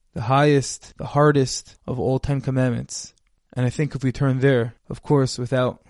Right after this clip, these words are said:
firm, concrete answers, I'm not here to provide those. I don't have those. I don't think anyone does. But at least for some guidance, at least for some ray of hope, some ray of clarity, we can turn to,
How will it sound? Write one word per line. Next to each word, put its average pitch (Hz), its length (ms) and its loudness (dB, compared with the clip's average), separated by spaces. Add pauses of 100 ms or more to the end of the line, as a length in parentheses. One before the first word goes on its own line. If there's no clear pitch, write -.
firm, 139 340 0
concrete 131 420 0
answers, 131 540 -2
I'm 110 140 -8
not 123 120 -2
here 131 140 0
to 123 140 -6
provide 131 340 0
those. 123 420 -4 (400)
I - 100 -8
don't 123 80 -2
have 135 280 0
those. 123 480 -4 (500)
I - 60 -8
don't 120 120 0
think 120 180 -4
anyone 120 340 0
does. 127 600 0 (260)
But 120 100 -2
at 127 60 2
least 143 320 0
for 131 100 -8
some 147 300 -2
guidance, 127 540 0
at 127 80 -4
least 143 200 -2
for 139 80 -6
some 139 240 -2
ray 131 140 2
of 120 80 0
hope, 139 340 2 (220)
some 139 260 0
ray 135 120 2
of 120 120 -4
clarity, 127 600 2 (400)
we 120 80 -4
can 147 320 2
turn 131 240 -2
to, 110 280 -4